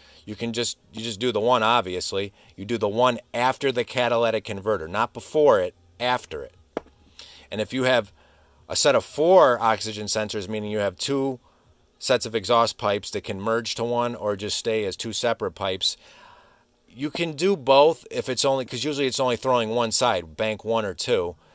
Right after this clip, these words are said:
I would just do the one, and then if you have to, do the two so they match, 'cause, I mean, it can change, you know, like, certain things in the car when the oxygen sensors read differently, but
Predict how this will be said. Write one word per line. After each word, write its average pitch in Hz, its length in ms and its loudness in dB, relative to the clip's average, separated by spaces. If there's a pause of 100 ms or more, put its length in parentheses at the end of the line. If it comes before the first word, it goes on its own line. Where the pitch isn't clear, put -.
(440)
I 127 120 0
would 151 140 0
just 135 240 -2
do 147 160 -2
the 127 100 2
one, 135 460 0 (800)
and 113 160 -4
then 117 120 0
if 110 140 -4
you 107 120 -6
have 123 260 0
to, 120 80 -6
do 117 160 -4
the 104 140 -8
two 123 260 -6
so 110 240 -2
they 98 140 0
match, 104 520 -4
'cause, 110 220 -8
I 120 140 -2
mean, 123 280 -2 (480)
it 123 140 -6
can 160 360 -2
change, 135 540 -2
you 120 120 -4
know, 113 240 0
like, 98 180 -4
certain 120 300 0
things 117 220 -4
in 104 80 -8
the 98 80 -6
car 110 260 0
when 95 100 -4
the 98 100 -4
oxygen 95 420 -4
sensors 92 540 -8
read 90 280 -12
differently, 82 560 -8
but 80 300 -8